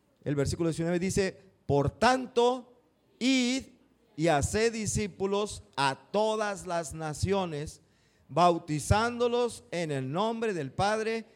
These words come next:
y del Hijo y del Espíritu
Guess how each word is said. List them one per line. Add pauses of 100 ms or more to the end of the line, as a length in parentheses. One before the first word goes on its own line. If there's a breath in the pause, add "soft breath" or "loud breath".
(280 soft breath)
y
del
Hijo (140)
y
del
Espíritu